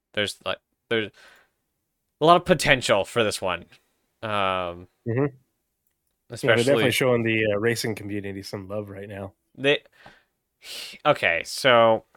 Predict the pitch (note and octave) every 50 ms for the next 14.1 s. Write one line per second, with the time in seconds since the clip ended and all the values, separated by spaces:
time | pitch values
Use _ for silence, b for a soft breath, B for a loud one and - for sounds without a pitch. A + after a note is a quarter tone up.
0 | _ _ - - - C3+ B2+ - - - F2 E2+ E2+ - - - _ _ _ _
1 | _ _ _ _ _ _ _ _ _ _ _ _ _ _ _ _ _ _ - F3
2 | F3 F3 - C#3 - - A3 A#3 A3 F#3 F3 F3 E3 - C#3 B2+ B2 A2 - F#2+
3 | F#2 E2 - - - - - - - _ _ _ _ _ _ _ _ _ _ _
4 | b b b b b b b _ - B2 C3 C3 B2+ B2+ B2+ B2 A#2+ A#2 A#2 A#2
5 | A2 - - - _ _ _ _ _ - D3 C3+ C#3+ C#3 - F3+ F3+ F#3 - -
6 | E3+ D#3 D3 C3+ - A#2+ A2+ G#2+ - - G#2 - - - - B2 C3 C#3+ C#3+ -
7 | C3+ A2+ A#2+ G#2 F#2+ - - G2+ F#2+ _ _ - G#2+ G2+ G2+ G2 - - G#2+ G#2+
8 | G#2 G2+ G2 G2+ G2 F#2 - F2 E2+ F2+ F#2+ - - - A#2 A2 A2 A2+ A#2+ A#2+
9 | A#2 A2+ A2 A2 G#2 - _ _ _ _ - - F2+ E2+ - - - - - _
10 | - _ _ - - - _ _ _ _ _ _ _ _ _ _ b b b b
11 | b b b b b b A2+ A#2 A#2 G#2 G#2+ G#2 G#2 G#2 G2+ - - - - B2
12 | B2+ C3+ C#3 C3 - - A#2+ A2+ A2+ A2+ A2 G#2 G2 G2+ A2 A2 - - - -
13 | G#2 G2 F2+ - - - - F#2+ F2 - F2+ E2+ E2+ E2+ - - - - - -
14 | - -